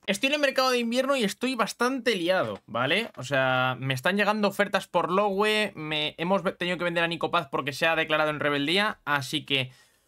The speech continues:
voy a intentar, vale, vamos a ver, quince millones, ocho millones, madre mía, tío, madre mía, tío, vamos a ver.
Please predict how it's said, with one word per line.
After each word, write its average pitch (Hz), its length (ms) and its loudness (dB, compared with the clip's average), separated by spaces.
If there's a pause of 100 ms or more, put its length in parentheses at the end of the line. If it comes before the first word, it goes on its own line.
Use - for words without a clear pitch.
(160)
voy 208 280 0
a 262 40 2
intentar, 214 720 0 (680)
vale, 151 280 0
vamos 165 180 0
a 185 40 2
ver, 151 120 0
quince 196 300 -2
millones, 196 400 -2
ocho 196 200 -4
millones, 185 600 -2
madre 101 400 -10
mía, 104 280 -4
tío, 101 220 -2
madre 113 240 -2
mía, 120 300 -2
tío, 120 160 -4
vamos 123 240 -6
a 123 80 0
ver. 101 200 -4